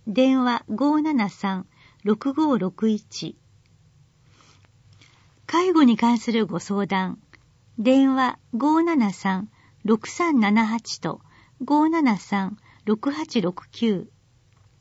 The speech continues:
窓口の営業時間。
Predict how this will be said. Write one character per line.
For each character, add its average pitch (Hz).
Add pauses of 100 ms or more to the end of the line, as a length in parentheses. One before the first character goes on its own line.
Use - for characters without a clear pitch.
(1400)
窓 240
口 339
の 196
営 233
業 220
時 208
間。 170